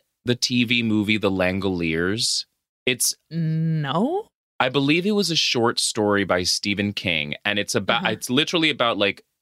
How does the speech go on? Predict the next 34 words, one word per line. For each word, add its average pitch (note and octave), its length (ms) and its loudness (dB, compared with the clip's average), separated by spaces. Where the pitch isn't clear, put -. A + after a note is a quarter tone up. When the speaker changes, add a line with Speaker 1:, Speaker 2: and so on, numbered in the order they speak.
Speaker 1:
world-eating G#2+ 1300 0
monsters, E2+ 760 -4
like, - 260 -8
it's B2 320 2
Speaker 2:
Cool. F3+ 360 -2
Speaker 1:
or D3 120 6
something C3 380 0
like E2+ 160 0
that. - 240 -4
I, F3+ 200 0
I D#3+ 120 0
can't F3 220 -2
remember D#3 340 2
if B2+ 100 -2
it C3 60 4
was A2+ 160 4
good A2+ 180 4
or A#2 60 4
not. G#2+ 220 2
I G2 80 2
saw G2+ 180 2
it F2+ 100 -2
years G#2 200 0
ago G2 180 2
when F#2+ 100 0
I F#2 60 2
was F#2 140 0
a F#2+ 60 -8
kid, F2+ 380 -2
but A2+ 180 0
this D3+ 320 0
plant A#2 600 -2
gave A2+ 400 2
me G#2+ 380 2